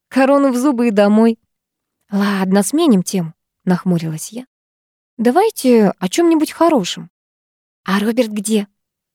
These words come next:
поинтересовалась Вика. «Я сомневаюсь, что он придёт», сказала я. «Почему?» воскликнула Карина. «До сих пор дуется, что ребята поверили рыжей,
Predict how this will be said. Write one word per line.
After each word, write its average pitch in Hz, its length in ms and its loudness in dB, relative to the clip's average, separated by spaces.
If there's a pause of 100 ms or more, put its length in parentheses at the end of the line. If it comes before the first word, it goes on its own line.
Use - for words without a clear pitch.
(100)
поинтересовалась 170 800 -6
Вика. 175 280 -18 (720)
«Я 339 180 -4
сомневаюсь, 330 600 0
что - 180 -2
он 208 120 2
придёт», 208 520 -2 (380)
сказала 190 480 -4
я. 180 280 -8 (720)
«Почему?» 302 760 0 (500)
воскликнула 175 640 -2
Карина. 160 400 -8 (400)
«До 196 100 0
сих 196 180 -6
пор 247 180 0
дуется, 254 320 0
что 247 140 -2
ребята 233 480 2 (200)
поверили 254 400 2
рыжей, 285 480 2